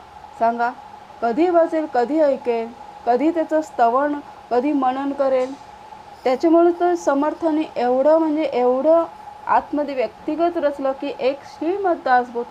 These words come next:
काढून तो पूर्ण मानव समाजापुढे ठेवायचा आहे आणि ह्याच्यातून मानवाला सुटायचं आहे.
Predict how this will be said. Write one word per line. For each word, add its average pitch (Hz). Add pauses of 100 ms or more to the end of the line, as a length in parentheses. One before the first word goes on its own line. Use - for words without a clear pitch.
काढून 208 (460)
तो 262
पूर्ण 254
मानव 214
समाजापुढे 262
ठेवायचा 226
आहे 190 (300)
आणि 233
ह्याच्यातून 208 (640)
मानवाला 226
सुटायचं 208
आहे. -